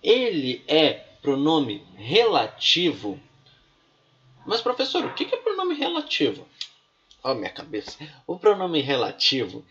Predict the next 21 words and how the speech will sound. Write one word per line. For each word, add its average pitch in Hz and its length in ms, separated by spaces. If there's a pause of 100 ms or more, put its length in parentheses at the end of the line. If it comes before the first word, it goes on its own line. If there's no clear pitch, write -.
(180)
é 139 120
aquele 170 320
pronome 113 500
que 151 140
faz 147 340
referência 170 1000 (320)
a 175 200
outras 147 600
palavras. 156 880 (480)
Ou 147 140
seja, 107 480 (160)
é 165 140
um 202 100
pronome 127 580
que - 140
fica 180 360
no 165 160
lugar 147 640
de 123 180
outras 120 420
palavras. 107 720